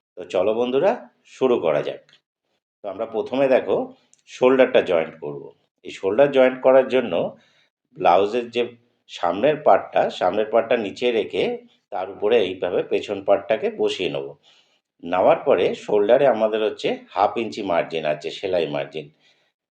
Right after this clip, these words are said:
তা আমি হাফ ইঞ্চি মার্জিনে সেলাই করব। এইভাবে দেখো যে তেরচা পট্টিটা আছে, এইভাবে উপর দিকে ভাঁজ করে দেবো। দেওয়ার পরে এখানে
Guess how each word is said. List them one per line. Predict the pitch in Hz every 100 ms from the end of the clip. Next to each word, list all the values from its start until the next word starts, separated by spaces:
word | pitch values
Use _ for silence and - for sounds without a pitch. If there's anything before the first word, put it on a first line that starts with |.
| -
তা | 92
আমি | 113
হাফ | 107 87 95
ইঞ্চি | 127 131 135
মার্জিনে | 113 92 85 104 196 262 - _ -
সেলাই | - 113 95
করব। | - 80 71 73 - -
এইভাবে | 98 120 131 131
দেখো | 104 87 87 214 - _ _ _ _ _ _ _ _ _ - 80
যে | - 90 82
তেরচা | 85 90 90 160
পট্টিটা | 147 135 - 92 82
আছে, | 78 127
এইভাবে | 160 85 82 110 233 - _
উপর | - - 95 82
দিকে | 92 156
ভাঁজ | 98 90 -
করে | 80 71
দেবো। | 71 - _ _ _ _ _ _ -
দেওয়ার | 78 85 123
পরে | 160 143 92 220 254
এখানে | - 92 101